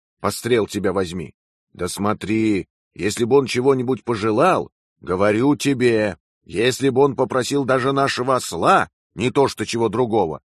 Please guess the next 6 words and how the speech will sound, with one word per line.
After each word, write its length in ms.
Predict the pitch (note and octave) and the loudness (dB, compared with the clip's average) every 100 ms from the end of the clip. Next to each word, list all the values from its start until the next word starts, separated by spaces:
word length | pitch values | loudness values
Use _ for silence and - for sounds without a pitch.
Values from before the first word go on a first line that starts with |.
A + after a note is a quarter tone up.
| _ | _
ему 360 | D2+ F2 A2+ | -6 -2 0
нет 340 | C3+ C3 A#2 A2 | 2 2 0 0
отказа». 720 | G#2+ - G2+ F#2+ D#2+ E2+ E2+ _ _ _ _ _ _ | -2 0 0 0 -2 -6 -8 _ _ _ _ _ _
Белькалоре 720 | - A#2 A#2 A2+ C3 G3+ F#3 D#3 | -4 -2 -2 0 2 2 2 0
поднялась, 840 | B2 F2+ G2 F#2 E3+ G3 - - - | -2 -2 -2 0 2 0 -2 -10 -4
ворча, 840 | G#2 D3 - - C3 C#3+ C3+ A#2 | 0 0 -2 -4 -2 0 -2 -6